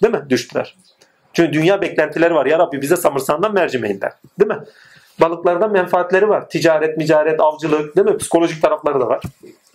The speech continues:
"Ya Rabbi, benden sonra beklentilerine ve menfaatlerine düşer." Zaten menfaati beklent demektir.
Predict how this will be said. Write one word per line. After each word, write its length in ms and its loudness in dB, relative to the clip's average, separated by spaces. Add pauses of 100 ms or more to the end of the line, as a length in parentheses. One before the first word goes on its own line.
(380)
"Ya 100 6
Rabbi, 240 -2
benden 240 0
sonra 540 2
beklentilerine 640 0
ve 80 2
menfaatlerine 680 0
düşer." 200 0
Zaten 280 0
menfaati 380 0
beklent 340 -4
demektir. 360 -6